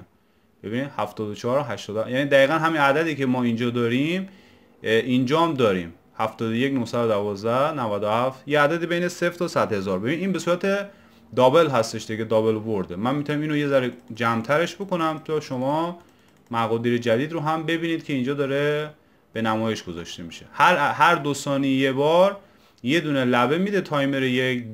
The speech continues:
دی رندوم یه عددی، یعنی به صورت دابل یه عدد رندوم رو بین صفر تا صد هزار داره اینجا نمایش می‌ده. اینم که عدده هست و اینجا هم داره این مقادیر رو نشون می‌ده.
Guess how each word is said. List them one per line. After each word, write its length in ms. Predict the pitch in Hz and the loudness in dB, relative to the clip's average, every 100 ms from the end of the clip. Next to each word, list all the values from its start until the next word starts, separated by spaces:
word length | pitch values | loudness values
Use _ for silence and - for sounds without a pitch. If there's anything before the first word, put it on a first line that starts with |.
| 117 | -4
دی 240 | 175 208 | 0 0
رندوم 840 | 190 147 139 147 135 180 214 214 160 | 4 6 6 4 2 0 0 -4 -2
یه 180 | 170 | 4
عددی، 600 | 156 143 165 180 185 185 147 | 6 6 2 2 0 0 -4
یعنی 260 | 131 139 143 | -2 0 0
به 100 | 123 | -2
صورت 260 | 127 123 | -4 -4
دابل 520 | 113 120 117 143 185 | 0 2 4 4 4
یه 140 | 185 143 | 2 2
عدد 340 | 131 139 127 | 0 -2 0
رندوم 480 | 123 123 120 147 180 | 2 4 2 0 0
رو 340 | 185 190 190 - _ _ - | 0 0 -4 -12 _ _ -4
بین 260 | 143 147 127 | 0 0 -2
صفر 340 | - 151 - | 0 0 0
تا 120 | 123 | -6
صد 280 | - 123 120 | -2 0 0
هزار 360 | 127 120 156 185 | -4 0 2 2
داره 160 | 180 | 0
اینجا 280 | 160 151 131 | -2 0 0
نمایش 320 | 110 98 - | 0 -4 -6
می‌ده. 240 | 90 90 85 | -8 -8 -6
اینم 280 | 127 151 147 | -2 -2 0
که 260 | 143 131 | 0 2
عدده 400 | 117 120 123 170 | 0 0 0 0
هست 340 | 180 196 202 165 | 0 0 0 -4
و 20 | |
اینجا 240 | 139 143 | -2 -2
هم 80 | 160 | -2
داره 420 | 147 156 170 180 - _ _ _ - | 0 2 0 -2 -8 _ _ _ -6
این 120 | 147 | 0
مقادیر 360 | 135 123 127 151 | 2 2 0 -2
رو 60 | |
نشون 240 | 104 - | -4 -6
می‌ده. 120 | 76 | -16